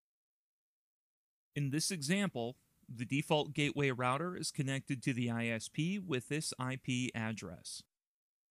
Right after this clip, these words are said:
The firewall is performing network address translation for the local area network to access the internet, and this is its external facing I P address.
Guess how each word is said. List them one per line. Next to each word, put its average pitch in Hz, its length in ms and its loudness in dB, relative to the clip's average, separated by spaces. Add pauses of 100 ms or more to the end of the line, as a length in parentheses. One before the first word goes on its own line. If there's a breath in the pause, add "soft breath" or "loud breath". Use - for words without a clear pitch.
(1500)
The 127 120 -4
firewall 165 680 6
is 165 140 -4
performing 135 560 0
network 139 360 0
address 131 440 0
translation 131 760 0
for 151 120 -2
the 120 80 -2
local 147 440 0
area 139 340 2
network 135 480 -2
to 123 160 0
access 123 500 2
the 120 180 0
internet, 185 380 0 (1400)
and 135 180 0
this 247 260 6
is 139 300 4
its 131 220 0
external 156 520 0
facing 127 480 0
I 117 220 -2
P 110 340 -4
address. 110 720 -8